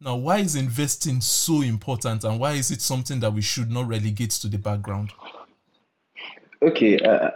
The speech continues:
Speaker 2: okay, I'll, I'll take this from different angles, and I would, I think I'd like to start from the very scratch. Okay, so first, the video, trust me, I'm an enjoyment person too. I like enjoyment, <laughs> right? And I think everyone should also like enjoyment. But how do you enjoy when you don't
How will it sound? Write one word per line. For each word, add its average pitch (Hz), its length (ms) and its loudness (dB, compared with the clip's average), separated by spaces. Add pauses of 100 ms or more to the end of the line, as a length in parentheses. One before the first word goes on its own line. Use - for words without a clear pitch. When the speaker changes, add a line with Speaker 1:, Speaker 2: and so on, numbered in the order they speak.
(160)
Speaker 2:
okay, 113 140 2
I'll, 117 140 6 (100)
I'll 123 120 6
take 156 180 2
this 131 140 4
from 104 180 4
different 104 320 2
angles, 95 560 -2
and - 160 2
I 95 60 8
would, 92 140 2 (100)
I 104 60 2
think 113 240 2 (100)
I'd 95 40 4
like 98 180 4
to 92 80 -10
start - 280 0
from 87 100 -4
the 85 80 -2
very 90 260 2
scratch. - 560 -2 (420)
Okay, 127 160 6
so 135 120 6
first, 123 300 4
the 107 80 -2 (120)
video, 117 420 4
trust 143 340 2
me, 117 100 2
I'm 104 120 4
an 101 100 2
enjoyment 113 480 2
person 95 400 -4
too. 85 260 -12
I 95 80 2
like 120 220 4
enjoyment, 90 640 -2 (160)
<laughs> - 140 -16
right? 92 360 0 (520)
And 104 100 4
I 107 80 6
think 123 220 4
everyone 107 440 6
should 95 200 -2
also 98 240 2
like 90 240 0
enjoyment. 82 480 -8
But 92 100 2
how 120 240 4
do 98 100 -2
you 104 160 8
enjoy 90 420 4
when 87 180 0
you 85 60 -2
don't 90 240 0